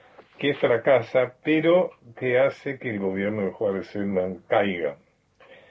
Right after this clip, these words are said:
La corrupción que se sospechaba en su gobierno había debil-, lo había debilitado. Lo cierto es que fueron épocas de especulación desenfrenada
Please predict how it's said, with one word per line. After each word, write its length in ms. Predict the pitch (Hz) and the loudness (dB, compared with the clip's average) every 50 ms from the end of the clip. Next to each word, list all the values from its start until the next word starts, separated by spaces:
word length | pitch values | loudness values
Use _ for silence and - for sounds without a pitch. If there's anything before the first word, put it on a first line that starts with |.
| _ _ _ _ _ | _ _ _ _ _
La 160 | - 110 110 - | -2 -2 0 0
corrupción 500 | 120 113 113 117 113 - 156 156 160 156 | 0 -2 -2 -4 -2 0 2 2 2 0
que 80 | 143 | -4
se 160 | 113 - 131 107 | -6 -6 -8 -8
sospechaba 760 | - - 110 98 - 110 104 - - 139 139 139 127 117 107 | -4 -6 -6 -4 -4 -6 -8 -2 2 4 6 6 6 4 2
en 100 | 98 95 95 | 0 -2 -4
su 120 | - 131 | -6 -8
gobierno 640 | 117 107 120 135 135 123 123 131 135 135 131 123 104 | -6 -4 -4 -4 -2 0 0 0 0 0 -2 -2 0
había 240 | 104 113 117 117 113 | 0 0 2 0 0
debil-, 320 | 107 101 95 95 87 87 | 0 -2 -4 -4 -6 -4
lo 80 | 95 92 | -4 -4
había 240 | 87 92 113 113 104 | -2 -2 0 0 0
debilitado. 880 | 101 95 90 87 85 90 - - - 127 107 87 82 78 78 78 82 90 98 _ _ _ _ - - - - - - _ _ _ | 0 -2 -4 -6 -8 -12 -14 -4 -2 0 2 2 0 -2 -6 -10 -14 -18 -20 _ _ _ _ -20 -20 -20 -20 -20 -20 _ _ _
Lo 100 | 113 95 | -8 -6
cierto 280 | - - 139 135 - 113 | -2 -2 -4 -2 -2 -2
es 80 | 107 | -4
que 60 | 113 | -2
fueron 320 | 107 - 123 113 113 107 110 | -2 0 2 2 4 4 2
épocas 420 | 110 113 - 117 104 110 107 - | 0 0 0 -2 0 2 2 2
de 60 | 107 | 0
especulación 800 | 101 - - 107 101 - 98 92 90 90 - - 113 113 120 113 | -2 -2 -4 -8 -6 -6 -6 -6 -6 -6 -6 -2 -2 -2 -2 -2
desenfrenada 1200 | 101 98 - - 135 127 131 123 107 101 98 95 90 92 113 117 110 107 104 101 101 101 98 95 | -4 -6 -6 -6 -6 -6 -6 -8 -8 -8 -6 -6 -4 -2 0 2 2 4 4 4 2 2 0 -2